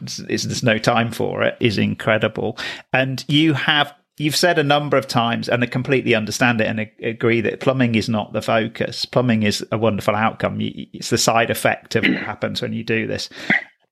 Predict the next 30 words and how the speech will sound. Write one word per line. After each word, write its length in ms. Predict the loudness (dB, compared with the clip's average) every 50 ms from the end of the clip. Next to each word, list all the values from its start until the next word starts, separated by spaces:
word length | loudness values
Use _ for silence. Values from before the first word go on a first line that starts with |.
| _ _ _ _ -20 -8 _
But 140 | 0 0 2
also, 480 | 2 2 2 2 0 0 0 0 0 0
I 140 | 0 -2 0
know 420 | 0 0 2 2 2 0 0 -2 -6 _ _ _ _
you 200 | -8 -6 -4 -4
really 760 | -4 -2 2 2 4 4 4 4 4 4 4 4 4 2 0
value 1120 | 0 0 0 0 2 2 2 2 2 2 0 0 0 0 0 -2 -2 -4 -6 -8 -12 -14 -18 -20 _ _ _ _ 2
being 280 | 4 4 4 4 2
good 200 | 2 2 2 2
at 140 | 2 0 -2
plumbing, 560 | -2 -2 -2 -2 -2 -4 -10 -10 -12 -12 -14 -8 -4
'cause 180 | -2 -2 0
the 80 | 0 0
conversations 800 | 2 0 0 0 0 0 2 2 2 2 2 -2 -4 -6 -4 -4
we've 240 | -2 -2 -2 -2 -2
had 300 | 0 2 2 2 0 -2
with 180 | -4 -4 -2
some 160 | -2 -2 -2
of 80 | -2 -4
the 80 | -4 -4
team 380 | -2 0 0 0 0 0 -2
members 400 | -2 -2 -2 -4 -4 -4 -2 -2
about 280 | -2 -2 0 0 0 0
how 460 | 0 0 2 2 2 2 0 -2 -6 _ _ 2
good 260 | 4 4 4 2 0 -4
they 260 | -4 -2 -2 0 0
are, 320 | -2 -2 -4 -4 -6 -6 -4
and 300 | -4 -4 -4 -4 -4 0
no 240 | 2 2 4 4 2
one 420 | 2 2 2 2 2 0 -4 -10